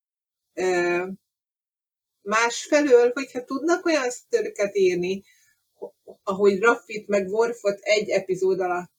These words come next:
ö, megírták, hogy mennyire jó kapcsolat lett köztük, és ezt fenntartják, és, és meg tudják írni ezek között a karakterek között is. A Seven meg a, a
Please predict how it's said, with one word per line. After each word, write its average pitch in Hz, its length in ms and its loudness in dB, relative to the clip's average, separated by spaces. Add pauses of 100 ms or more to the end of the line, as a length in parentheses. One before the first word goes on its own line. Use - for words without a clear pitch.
(120)
ö, 175 280 -6
megírták, 185 840 -6
hogy 185 240 -2 (180)
mennyire 180 680 0
jó 190 220 2
kapcsolat - 560 -6
lett 359 280 -8
köztük, 415 520 -8 (500)
és 180 200 -6
ezt 202 200 -8
fenntartják, 214 760 -4
és, - 460 -6
és 190 240 -6
meg 196 200 -6
tudják 185 400 -4
írni 185 200 2
ezek 208 280 0
között 175 300 -4
a 180 60 -10
karakterek 180 540 -10
között 196 380 -2
is. - 340 -6 (760)
A 180 320 -4
Seven 196 440 2
meg 185 200 2
a, 180 340 -2 (200)
a 170 580 -2